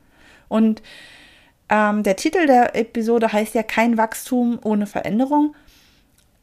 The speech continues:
Es ist einfach so, du kannst nicht immer so weitermachen wie bisher, wenn du Ziele erreichen möchtest.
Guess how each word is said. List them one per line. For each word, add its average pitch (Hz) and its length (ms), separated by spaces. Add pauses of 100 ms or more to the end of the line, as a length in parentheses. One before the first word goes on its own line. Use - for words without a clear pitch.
(140)
Es 226 160 (100)
ist 285 300
einfach 220 320
so, 226 260
du 226 160
kannst 254 440
nicht 277 260
immer 262 240
so 247 100
weitermachen 240 480
wie 226 100
bisher, 240 540 (760)
wenn 190 140
du 208 120
Ziele 370 300
erreichen 156 460
möchtest. - 480